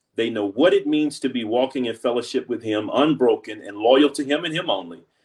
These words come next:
They know what it means to say, "No Jew, no Greek, no male, no female, no bond, no free, but all are in Christ."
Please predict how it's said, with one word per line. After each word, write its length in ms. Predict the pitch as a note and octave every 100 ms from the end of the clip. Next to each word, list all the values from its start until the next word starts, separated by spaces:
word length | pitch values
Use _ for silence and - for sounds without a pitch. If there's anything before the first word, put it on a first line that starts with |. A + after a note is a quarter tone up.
| _ _
They 120 | A2+
know 160 | A#2+ C3
what 180 | C#3+ D#3+
it 120 | E3+
means 320 | D#3+ D#3+ D#3
to 120 | -
say, 540 | B2+ C#3+ B2+ B2 A#2+ A#2 -
"No 220 | A#2 A#2
Jew, 260 | A2+ D#3+ F3+
no 180 | E3+ D#3
Greek, 300 | C3+ D3 C#3
no 120 | C#3
male, 240 | C3+ C3
no 160 | C3 B2+
female, 480 | - C3 B2 A#2 A#2+
no 120 | A#2+
bond, 320 | A#2 A#2 A#2
no 100 | A#2
free, 360 | - A2 G2 G2
but 160 | F#2+
all 280 | F#2 A2+ B2
are 80 | B2
in 100 | B2+
Christ." 540 | G2 E2+ D#2+ - -